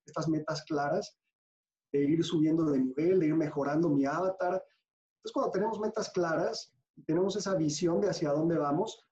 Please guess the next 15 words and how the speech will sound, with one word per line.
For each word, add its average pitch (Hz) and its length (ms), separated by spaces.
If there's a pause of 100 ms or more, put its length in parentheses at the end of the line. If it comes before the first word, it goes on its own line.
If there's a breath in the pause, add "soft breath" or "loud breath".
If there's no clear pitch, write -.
(200)
hace 170 220
que 190 80
inmediatamente 175 600
tengamos 165 420
una 170 160
sensación 156 380
de 170 80
bienestar 147 480
y 160 60
que 143 100
se 147 80
activen 160 340
regiones 151 440
del 135 120
cerebro 143 560